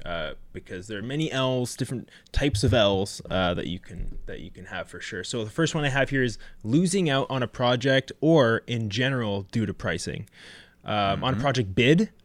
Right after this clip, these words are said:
Speaker 1: or in, uh, due to pricing. So what I mean there is, you know, if you, you lose out on a bid, sometimes, sometimes you'll have it where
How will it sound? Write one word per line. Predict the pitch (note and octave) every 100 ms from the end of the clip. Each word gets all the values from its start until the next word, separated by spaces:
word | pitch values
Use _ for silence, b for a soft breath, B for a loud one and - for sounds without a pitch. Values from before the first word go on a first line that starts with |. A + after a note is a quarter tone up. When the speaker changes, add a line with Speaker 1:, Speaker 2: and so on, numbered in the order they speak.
| _
Speaker 1:
or | - A#2 A2+
in, | G2 G2
uh, | - G#2
due | G2+
to | F#2+
pricing. | G#2 F#2+ F#2+
So | -
what | B2+
I | C3
mean | C3+
there | C3 B2
is, | A#2 A#2+
you | B2
know, | A#2
if | G2
you, | G2
you | A#2 B2+
lose | C#3+ C#3
out | C3
on | A#2+
a | G#2+
bid, | A#2 A2+
sometimes, | B2 A#2+ A#2 A#2 -
sometimes | - B2 B2+ A#2
you'll | G#2
have | A2+ G#2+
it | G2
where | G#2+ G#2 F#2+